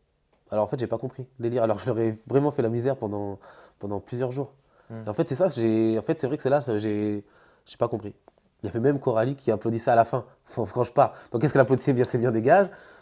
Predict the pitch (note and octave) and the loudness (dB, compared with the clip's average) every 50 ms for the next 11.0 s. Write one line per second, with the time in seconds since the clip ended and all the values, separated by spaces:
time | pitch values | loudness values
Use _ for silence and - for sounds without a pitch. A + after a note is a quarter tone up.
0 | _ - A2 A2+ G#2 - A2 G2+ A2 A#2+ A#2 A2 A2+ G#2+ A2 - B2+ A#2 A2+ A2+ | _ 0 2 2 2 2 2 2 2 0 0 0 0 0 2 0 0 0 2 0
1 | A2+ A2 A2+ A#2+ C3 D3+ E3+ D#3+ - - - _ - - - - - - - - | 0 0 -2 -2 0 0 0 -2 -4 -10 -20 _ -20 -20 -20 -20 -20 -20 -20 -20
2 | - - - _ _ - - B2 - A2 G2+ - G#2+ G2 - G2+ G2 F#2 A2+ A2+ | -20 -20 -20 _ _ -6 -4 -2 0 0 -2 -2 -6 -8 -8 -10 -12 -12 -12 -14
3 | G#2+ - - - - - - - C#3 E3 F3+ F3+ F3+ G3+ G#3 G3+ F3+ F3 E3 - | -14 -16 -20 -20 -20 -16 -8 2 6 6 8 8 8 6 6 6 4 0 2 4
4 | E3+ D3+ D#3 E3+ F3 E3 C#3 - C3 B2+ C3 C#3 C#3 C3+ C#3 C3 C3 B2 C3 D3 | 4 4 4 4 2 0 -4 -4 -4 -4 -4 -4 -2 -2 -2 -4 -2 -4 -6 -6
5 | D3+ C#3 C3 A2+ A2+ - A2 G#2 - A#2+ A2+ - C3 A2+ A#2+ A#2+ A#2+ B2+ B2+ A#2+ | -6 -4 -6 -6 -4 -2 -4 0 0 -2 -2 -2 -4 -4 -4 -2 -2 0 0 0
6 | A2+ A#2 A#2 A#2 C3 A#2 A#2 A2+ B2 D#3 D#3+ - - - _ _ _ B2+ B2+ C#3 | -2 -4 -4 -2 -2 -2 0 -2 -4 -4 -4 -6 -12 -20 _ _ _ -10 -8 -6
7 | D3+ D#3 D#3+ D#3 D#3 D#3+ F3 E3+ - - - - G2 A2+ A2 A#2+ B2 B2 A#2+ B2 | -6 -6 -8 -8 -6 -6 -6 -6 -6 -12 -18 -10 -8 -6 -2 -2 -2 -2 -4 -6
8 | B2 B2+ C#3 D3 C#3+ - - - A2 A2 G#2+ G2+ - A2 A2 B2 C3 - C#3 - | -8 -8 -10 -12 -12 -12 -10 -10 -6 -6 -6 -6 -6 -8 -8 -8 -8 -8 -10 -6
9 | - B2+ B2 - - C#3+ B2+ A#2 G#2+ G#2 G#2 - F#2 F#2 F#2+ G#2 A2 - A2 G2 | -6 -8 -8 -8 -10 -10 -8 -6 -8 -8 -8 -8 -10 -8 -8 -10 -4 -2 -2 -2
10 | G2+ A2 C3 C3+ A2 G#2+ A#2+ - - - F#2+ F#2+ G#2 A2 B2 G2+ G#2 A2+ C#3 D#3 | -2 -2 -2 0 0 -2 -2 -4 -8 -8 -8 -6 -6 -4 -4 -4 -2 -2 -4 -6